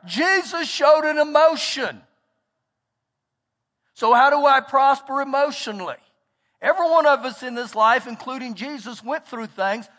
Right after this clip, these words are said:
But when Jesus went through things, he didn't allow those things to shut him down. He didn't allow those things to stop him from living.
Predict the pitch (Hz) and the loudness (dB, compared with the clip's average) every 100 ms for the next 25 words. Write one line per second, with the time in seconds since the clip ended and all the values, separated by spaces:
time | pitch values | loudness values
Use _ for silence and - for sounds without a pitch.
0 | _ - 220 233 233 247 196 170 285 311 | _ -2 0 0 -4 -8 -10 -10 -8 -8
1 | 240 277 208 240 302 302 - 226 240 - | -12 -14 -12 -8 -8 -8 -12 -12 -12 -10
2 | 190 180 190 202 - _ _ _ - 277 | -6 -6 -6 -12 -20 _ _ _ -14 -12
3 | 226 175 294 330 311 277 294 302 294 262 | -12 -10 -6 -2 0 2 2 2 2 0
4 | 254 - - 226 262 262 - 240 208 - | -4 -8 -8 -6 -4 -8 -14 -14 -12 -8
5 | 277 277 277 254 233 269 285 220 117 _ | -2 -2 -2 -6 -2 0 0 -4 -8 _
6 | _ _ _ _ _ _ 254 277 190 320 | _ _ _ _ _ _ -10 -8 -2 -2
7 | 320 302 285 302 302 269 254 247 - 254 | 2 2 4 4 4 4 0 -4 -8 -6
8 | 262 220 - 220 - - 277 277 269 262 | -6 -10 -16 -16 -4 2 2 0 -4 -8
9 | 196 240 226 254 285 302 214 170 | -6 -6 -4 -4 -4 -4 -6 -10